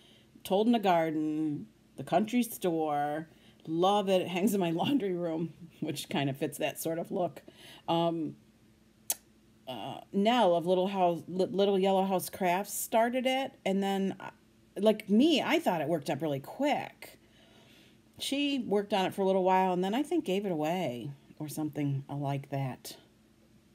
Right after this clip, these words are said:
So, I've, that year is two thousand and one. I don't know if I said that or not. Um, two thousand and one, my youngest would have been five that year.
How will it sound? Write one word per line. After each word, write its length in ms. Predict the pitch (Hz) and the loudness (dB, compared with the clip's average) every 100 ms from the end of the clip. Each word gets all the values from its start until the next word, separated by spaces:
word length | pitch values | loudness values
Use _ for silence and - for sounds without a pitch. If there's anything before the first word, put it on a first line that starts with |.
| - _ _ _ _ _ _ _ _ | -20 _ _ _ _ _ _ _ _
So, 720 | - - - 185 156 139 139 147 139 - - _ _ _ _ _ _ _ _ _ _ _ _ _ | -18 -10 -4 0 0 0 -2 -4 -8 -14 -20 _ _ _ _ _ _ _ _ _ _ _ _ _
I've, 280 | 196 226 208 - _ - 147 139 - _ _ _ _ - | -4 -2 -4 -8 _ -20 -18 -20 -20 _ _ _ _ -12
that 140 | 220 | -6
year 180 | 220 208 | 0 0
is 160 | 165 | -2
two 160 | - 208 | -6 -4
thousand 320 | 208 190 190 | -2 -2 -2
and 160 | 170 165 | -2 -2
one. 340 | 160 147 147 147 - | -2 -2 -2 -6 -8
I 60 | |
don't 160 | 175 165 | -6 -4
know 100 | 156 | -4
if 120 | 147 | -6
I 100 | 151 | -8
said 240 | 143 151 | -8 -6
that 180 | 151 135 | -2 -2
or 80 | 135 | -2
not. 240 | 127 131 - - - - - - | -4 -6 -10 -18 -20 -20 -20 -6
Um, 380 | 170 165 160 165 - _ _ _ _ _ _ _ _ _ _ - - _ _ - | -2 0 -2 -4 -14 _ _ _ _ _ _ _ _ _ _ -20 -20 _ _ -4
two 140 | 220 | 2
thousand 320 | 233 220 202 | 6 4 4
and 120 | 185 | 2
one, 460 | 185 208 185 175 175 | 2 2 2 2 2
my 100 | 170 | 2
youngest 340 | 180 190 190 | 2 0 -2
would 120 | 180 170 | 0 0
have 60 | |
been 160 | 165 151 | 0 -2
five 600 | - 180 175 175 175 156 | -2 0 2 2 0 0
that 200 | 143 147 | -4 -2
year. 420 | 147 147 143 147 | -2 0 0 -2